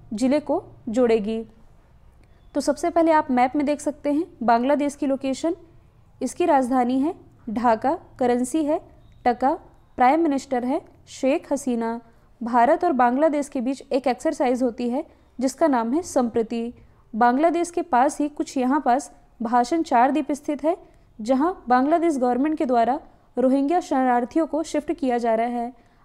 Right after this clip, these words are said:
आप और क्या रिलेट कर सकते हैं? तो देखिए, कुछ समय पहले ही दुष्कर्म के मामले में मृत्युदंड देने का फैसला ये किया गया था बांग्लादेश गवर्नमेंट के ही द्वारा। यूरोपीय कराटा चैंपियनशिप दो हज़ार इक्कीस की मेज़बानी कौन सा देश करेगा?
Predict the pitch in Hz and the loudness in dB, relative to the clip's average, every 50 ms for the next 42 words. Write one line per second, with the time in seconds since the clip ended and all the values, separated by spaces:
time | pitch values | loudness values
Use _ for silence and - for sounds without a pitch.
0 | _ - 240 240 240 240 240 247 277 269 - 330 311 320 302 294 311 302 - 320 | _ 0 2 2 2 4 2 2 2 2 2 2 2 2 2 0 0 0 0 -4
1 | 302 - 320 294 - - 311 302 302 349 392 - - - _ _ - _ _ _ | -2 -2 -4 -8 -4 -4 -2 0 0 -2 -2 -6 -14 -20 _ _ -20 _ _ _
2 | _ _ _ _ _ _ _ _ _ _ _ - 320 285 330 330 359 349 349 339 | _ _ _ _ _ _ _ _ _ _ _ -4 -2 -2 0 0 0 -2 -2 -4
3 | 320 - 359 339 349 339 339 - 269 269 285 320 302 302 320 220 208 269 262 - | -2 -2 -2 0 0 0 0 0 -2 0 0 0 0 0 0 0 -2 -4 0 0
4 | 311 320 320 339 339 330 320 277 254 233 233 247 285 294 262 254 277 320 - - | 0 2 2 0 0 0 0 0 2 0 0 0 0 0 0 -2 -4 -6 -10 -18
5 | _ _ - - - 233 254 254 254 - 339 302 330 320 302 330 320 240 247 247 | _ _ -14 -6 0 0 0 0 2 -2 -2 0 2 0 2 0 0 0 0 0
6 | 269 311 302 330 311 - - 240 240 - - 302 302 269 262 302 - - 285 262 | 0 0 0 0 -2 0 -2 -2 -2 -2 -2 0 0 2 0 0 -2 -2 -2 -2
7 | 233 226 233 226 226 220 247 294 370 - - _ _ - _ - 220 214 247 240 | -2 -2 -2 -4 -4 -4 -6 -6 -6 -8 -14 _ _ -20 _ -6 0 2 2 4
8 | 247 262 320 339 254 262 294 320 269 220 247 240 233 240 254 254 240 - 247 226 | 4 2 0 0 0 0 0 -2 0 2 2 2 2 2 0 -2 0 -2 -2 -2
9 | 247 240 226 220 220 220 226 226 233 233 - - - _ _ - - _ _ _ | -2 -2 0 0 2 2 0 0 -2 -6 -12 -20 -20 _ _ -20 -20 _ _ _
10 | _ - _ - - - _ _ _ - 233 254 285 294 285 269 277 370 349 - | _ -20 _ -20 -20 -20 _ _ _ 0 2 4 4 4 2 2 0 0 2 2
11 | 330 294 269 247 302 320 302 - 269 247 254 254 311 311 311 - - 277 233 220 | 2 2 4 2 0 -2 0 0 0 0 0 0 0 -2 -2 -2 -4 -4 -2 0
12 | 285 294 302 262 320 311 302 - 220 _ - 311 - - 311 285 262 269 262 240 | 0 0 2 2 2 2 2 -2 -10 _ -6 -6 -4 -2 -2 0 0 0 0 0
13 | 233 247 240 240 277 277 - 247 240 262 254 285 233 226 254 262 254 - 294 269 | 0 0 0 0 -2 -2 -2 -2 -2 -2 -2 -4 -2 -2 -2 -4 -2 -2 -2 -2
14 | 277 269 254 285 339 | 0 0 -2 -2 -4